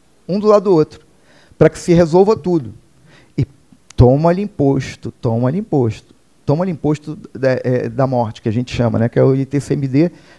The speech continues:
que aqui no Rio é chamado de I T D. É um imposto sobre, é, é, transmissão, né, de causa-mortes ou doação. Então, senhores, imagina isso, imagina quanto esse patrimônio vai ser dilapidado,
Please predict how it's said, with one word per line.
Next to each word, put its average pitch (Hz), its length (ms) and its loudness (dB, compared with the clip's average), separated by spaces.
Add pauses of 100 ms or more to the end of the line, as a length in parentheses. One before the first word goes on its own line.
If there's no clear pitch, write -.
que - 60 0
aqui 143 120 -2
no 139 80 2
Rio 135 100 4
é - 20 2
chamado 131 260 -2
de 131 80 -2
I 135 40 -6
T 143 140 -2
D. 110 200 -8 (1000)
É 123 100 0
um 120 60 6
imposto 147 640 4 (160)
sobre, 131 560 0
é, 117 380 0 (920)
é, 123 120 -12
transmissão, 139 640 -2
né, 143 160 8
de 131 500 2
causa-mortes 139 760 2
ou 143 120 0
doação. 151 420 -2 (1400)
Então, 185 160 0
senhores, 123 480 0 (100)
imagina 151 680 0
isso, 135 520 -2
imagina 139 400 0
quanto 156 440 -2
esse - 120 -6
patrimônio 131 540 -2
vai 131 80 -2
ser 143 220 -8
dilapidado, 131 760 -4